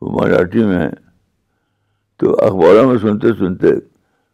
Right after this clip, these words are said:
جب سے میں پڑھنا شروع کیا میں نے، تو میں نے دیکھا تمام اخباروں میں مسلمانوں کی جو، جو، جو حالی،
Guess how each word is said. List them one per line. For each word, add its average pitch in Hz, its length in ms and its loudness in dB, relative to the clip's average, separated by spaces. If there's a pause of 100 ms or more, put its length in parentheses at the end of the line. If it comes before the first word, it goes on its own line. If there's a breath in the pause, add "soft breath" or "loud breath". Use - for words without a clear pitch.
(2000)
جب - 340 -4
سے - 140 -2
میں 85 200 0 (2750)
پڑھنا 95 240 0
شروع - 240 -8
کیا - 180 2
میں 67 180 -4
نے، - 340 -16 (1000)
تو - 60 -6
میں 95 160 -2
نے 113 100 2
دیکھا 110 220 6
تمام 143 480 2
اخباروں 123 440 4
میں 120 180 4
مسلمانوں 110 520 0
کی 113 180 -2 (480 soft breath)
جو، 82 540 0 (200)
جو، 90 420 -4 (520)
جو - 960 -2
حالی، 85 300 -2